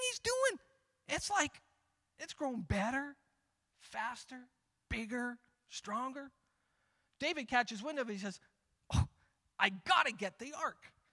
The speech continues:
And so he goes a second time and he brings it. He takes six steps.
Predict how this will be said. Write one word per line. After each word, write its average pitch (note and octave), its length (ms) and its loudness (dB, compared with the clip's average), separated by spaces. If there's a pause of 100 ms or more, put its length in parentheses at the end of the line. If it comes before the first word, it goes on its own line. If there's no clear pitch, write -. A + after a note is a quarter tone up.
(2000)
And B3 100 8
so D#4 100 10
he D4 80 12
goes D4+ 200 12
a C4+ 80 6
second E4 420 12
time C4 260 8
and C4 80 4
he B3+ 100 4
brings C#4 320 4
it. C4 120 6 (260)
He D#4+ 140 10
takes C4+ 380 12
six - 460 10
steps. - 800 12